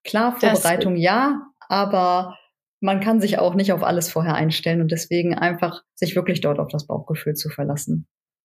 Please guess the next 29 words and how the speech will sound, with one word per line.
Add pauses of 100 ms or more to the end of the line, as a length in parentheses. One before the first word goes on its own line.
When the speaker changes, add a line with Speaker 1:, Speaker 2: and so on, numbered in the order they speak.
(260)
Speaker 2:
Go
with
the
flow. (560)
Speaker 1:
Ja,
das
ist
so.
<laughs>
Und
learning
by
doing,
wirklich. (240)
Step
by
Speaker 2:
Ja.
Speaker 1:
step.
Das
ist
so.
<laughs> (480)
Speaker 2:
Ja,
das
ist
doch
ein
schönes
Schlussplädoyer.